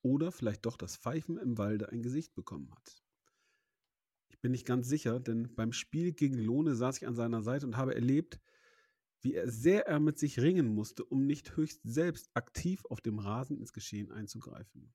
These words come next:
Ja, ich würde sagen, er war aktiver als mancher seiner Kicker und ich frage mich immer noch, ob er am nächsten Tag Muskelkater hatte. So oft ist er aufgesprungen.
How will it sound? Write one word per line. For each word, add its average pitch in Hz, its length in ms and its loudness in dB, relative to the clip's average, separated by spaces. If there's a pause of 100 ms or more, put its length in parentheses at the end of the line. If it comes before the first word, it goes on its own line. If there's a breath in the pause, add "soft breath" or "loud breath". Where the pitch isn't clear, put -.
Ja, 131 220 -2 (240)
ich 120 160 -2
würde 160 160 6
sagen, 156 220 4
er 139 140 2
war 151 140 0
aktiver 160 400 -2
als - 180 -2
mancher 151 320 2
seiner 135 220 0
Kicker - 380 0 (580 loud breath)
und 123 180 -2
ich 175 140 -2
frage 120 300 -4
mich 123 260 -2
immer 180 220 6
noch, 104 340 -4
ob 131 220 0
er 127 120 2
am 117 140 -2
nächsten 117 320 -6
Tag 139 240 -10
Muskelkater 113 880 -2
hatte. 110 220 -6
So 117 320 0
oft 135 260 -2
ist - 180 -10
er - 120 -2
aufgesprungen. 101 580 -8